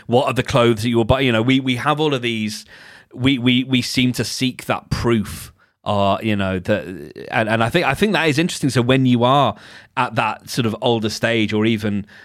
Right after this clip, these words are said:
uh, maybe you're a company on, on the, the cusp of, uh, of, of growth, but you've got this, th-, this legacy behind you, or, or this way of doing things, to be able to then sort of, and that's something I struggle with as well, is, like,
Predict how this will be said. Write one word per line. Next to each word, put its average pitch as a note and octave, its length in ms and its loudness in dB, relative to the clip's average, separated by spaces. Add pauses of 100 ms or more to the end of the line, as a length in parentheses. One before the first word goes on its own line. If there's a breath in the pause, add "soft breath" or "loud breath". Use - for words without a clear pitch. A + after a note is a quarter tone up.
(120)
uh, G#2 360 2
maybe A2 300 2
you're G#2 200 2
a G2 260 -2
company G#2 360 -2
on, G2+ 120 -2
on G#2 180 -2
the, G2 200 -4
the G#2 140 -6
cusp - 340 -6
of, G2+ 220 -4 (380 loud breath)
uh, G2 320 2
of, G#2 140 -6
of G2 200 -10
growth, A2 560 0 (680 soft breath)
but A#2+ 220 -4
you've G#2+ 200 -4
got B2 240 0
this, G#2+ 400 -4 (240)
th-, A2 220 -2
this - 480 -6
legacy A2+ 500 -2
behind A2+ 480 -2
you, G#2 240 0
or, G2 420 -2
or G2+ 180 -4
this G2 200 -6
way G2+ 220 -2
of F2+ 100 -8
doing G#2 320 -2
things, F2+ 360 -8
to G2+ 100 -10
be G2 140 -4
able G2 200 -4
to G2+ 160 -6
then F#2+ 380 -4
sort F#2 160 -12
of, F#2+ 80 -8
and C3 80 -2
that's D4 260 -2
something D4 320 0
I A3 140 0
struggle C#3 340 -4
with G#2 160 -2
as G2+ 140 -4
well, G#3+ 240 0
is, A#2 180 -4
like, G2 280 -10